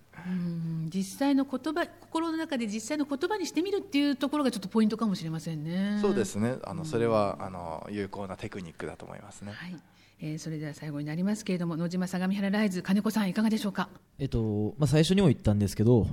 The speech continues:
Speaker 3: えーと、僕がいつもやるのは、えっと、まあ、いいイメージを持って試合に入りたいので、
Speaker 1: うん。
Speaker 3: えっと、まあ、試合の前日の練習から、えっと、グラウンドを出るときは、もう、あの、いいイメージを持っ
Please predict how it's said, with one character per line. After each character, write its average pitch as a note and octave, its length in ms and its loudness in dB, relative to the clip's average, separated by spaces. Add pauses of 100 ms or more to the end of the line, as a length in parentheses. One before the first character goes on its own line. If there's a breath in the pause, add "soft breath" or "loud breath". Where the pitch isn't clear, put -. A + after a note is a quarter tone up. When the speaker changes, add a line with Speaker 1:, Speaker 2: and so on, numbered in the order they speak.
Speaker 3:
え A2+ 380 2
ー - 20 -2
と、 A2 120 0
僕 C3 520 6
が C#3+ 140 8
い B2 100 4
つ - 120 0
も A2+ 100 4
や G2+ 100 6
る G2 300 0 (320)
の C#3 140 0
は、 C#3+ 160 2 (160)
え A2 60 0
っ G#2 40 -4
と、 - 80 -6
ま F#2+ 260 -2
あ、 - 0 - (160)
い E3 200 4
い A#2 60 6
イ A2+ 40 4
メ D3+ 160 4
ー D3+ 40 4
ジ A2+ 100 2
を G#2 80 4
持 G#2 140 4
っ - 40 6
て - 400 -2
試 - 160 2
合 A2 80 6
に G#2+ 80 4
入 G#2+ 160 4
り G#2+ 60 2
た A#2 80 2
い A2+ 80 4
の G#2 100 0
で、 A2+ 160 2
Speaker 1:
う G2 80 0
ん。 F#2+ 180 -8 (600 loud breath)
Speaker 3:
え - 20 -8
っ A2+ 40 -8
と、 A2+ 100 -6
ま F#2 420 -6
あ、 - 40 -20 (260)
試 - 220 -2
合 C#3+ 120 2
の D#3+ 160 2
前 B2 140 2
日 B2+ 260 0
の B2+ 140 4
練 A#2+ 180 6
習 C3 240 2
か C3+ 100 6
ら、 C3 220 4 (400 loud breath)
え G#2+ 120 0
っ G2+ 40 0
と、 - 80 -2
グ G#2 160 6
ラ D3+ 80 10
ウ E3 40 8
ン E3+ 100 6
ド E3 120 10
を D#3+ 40 8
出 E3 120 8
る E3 120 6
と D3 120 6
き D3 140 2
は、 D3 260 8
も A2 480 2
う、 - 20 -20 (680 soft breath)
あ G#2 120 0
の、 G2 280 2 (120)
い G3+ 160 4
い - 40 8
イ C#3 40 6
メ C3 180 6
ー - 20 6
ジ A2+ 100 8
を G#2 140 6 (440)
持 C3+ 120 6
っ C#3 60 6